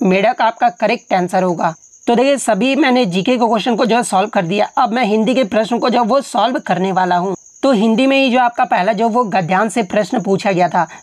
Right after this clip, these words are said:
तो आप ये पूरा गद्यांश जो वो पढ़ लीजिए। मैंने सारा गद्यांश जो वो पढ़ लिया है,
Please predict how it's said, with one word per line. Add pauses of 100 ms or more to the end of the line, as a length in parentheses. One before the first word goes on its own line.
तो
आप
ये
पूरा
गद्यांश
जो
वो
पढ़
लीजिए। (300)
मैंने
सारा
गद्यांश
जो
वो
पढ़
लिया
है,